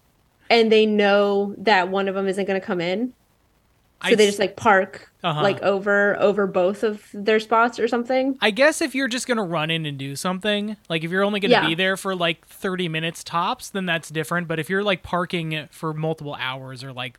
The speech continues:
Speaker 2: the day, I feel like you should be respectful of those parking lines.
Speaker 1: Yeah, actually, one time I took my dog to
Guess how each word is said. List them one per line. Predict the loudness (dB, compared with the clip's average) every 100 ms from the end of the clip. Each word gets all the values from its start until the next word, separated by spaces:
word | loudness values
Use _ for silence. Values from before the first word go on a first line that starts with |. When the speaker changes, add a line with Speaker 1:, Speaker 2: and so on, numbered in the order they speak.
| -14
Speaker 2:
the | -14
day, | -10 -8 -6 -8 -14 -20 _ _ _ _ -8
I | -8
feel | -6 -6
like | -6 -8 -10 -12 -20 _ _ _ _ _ _ _ _
you | -8 -6
should | -6 -6 -8 -12 -14 _ _ _ _ _ _ _ _ -2
be | 2 4 2 -2 -4
respectful | -4 -4 -6 -4 -2 -2 -4 -8 -6 -8 -14 _ -4
of | -2 -4 -6
those | -2 -2 -2
parking | -2 2 2 0 -6
lines. | -8 -8 -8 -10 -14 -20 _ _ _ _ -20 -20 _ _ -10
Speaker 1:
Yeah, | 2 6 6 4
actually, | 2 0 -2 -2
one | 0 0
time | 0 -2 2 2 2
I | 0 -4
took | -2 -4 -4 -4
my | -2
dog | 0 0 0 -4 -8 -20 _ -8
to | -2 0 0 0 -4